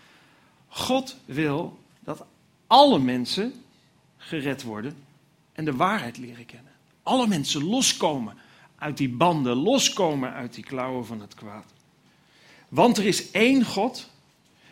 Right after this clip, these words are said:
en tussen hem en de mensen is er één bemiddelaar, de mens Christus Jezus.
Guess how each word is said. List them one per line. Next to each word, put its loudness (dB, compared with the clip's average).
en 2
tussen 2
hem 6
en 4
de 2
mensen 2
is -2
er -6
één 4
bemiddelaar, 2
de -2
mens -2
Christus -8
Jezus. -8